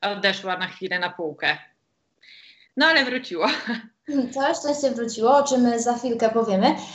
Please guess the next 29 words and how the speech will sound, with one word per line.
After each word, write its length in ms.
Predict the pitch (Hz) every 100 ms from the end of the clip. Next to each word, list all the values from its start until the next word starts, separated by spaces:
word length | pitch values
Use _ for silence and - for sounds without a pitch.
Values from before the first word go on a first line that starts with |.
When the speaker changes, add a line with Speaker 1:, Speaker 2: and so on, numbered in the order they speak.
| -
Speaker 2:
Ale 180 | 269 320
właśnie, 540 | 277 240 - 226 220
mm, 200 | 233 247
te 100 | 240
początki, 540 | 330 - 269 220 220 214
jak 120 | 196
wspomniałaś, 520 | - 220 214 202 220 220
to, 200 | 247 247
mm, 420 | 254 233 233 240 226
jakie 240 | 330 415
były 460 | 269 247 233 226 -
te 300 | - 220 220 220
twoje 400 | - 226 220 214
pierwsze 420 | 254 226 - 202
dzieła, 520 | 190 180 180 202 247 - - _
e, 380 | 202 196 202 196 - -
z 160 | - -
tego, 520 | 262 240 233 233 226
co 480 | - 226 214 220 220
miałaś, 340 | 208 190 190 214
tak, 140 | 202
tworzyłaś, 520 | - 220 196 180 220 - - 226
jeśli 400 | 240 262 254 233
chodzi 400 | 233 240 226 233
o 160 | - 214
tematykę 500 | 220 226 214 226 277 349 - - _ _ _ _ -
i 360 | 254 262 262
właśnie 320 | 233 262 277 262
technikę? 540 | 262 - 208 - -